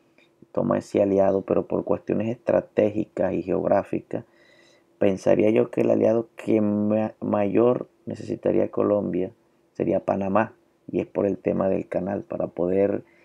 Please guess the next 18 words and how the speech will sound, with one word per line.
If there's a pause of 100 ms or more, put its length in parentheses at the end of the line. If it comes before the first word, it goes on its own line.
(220)
moverse
libremente
en
las
costas
de
los
dos
océanos
que
tiene
Colombia,
y
eso
le
serviría
muchísimo (760)
en,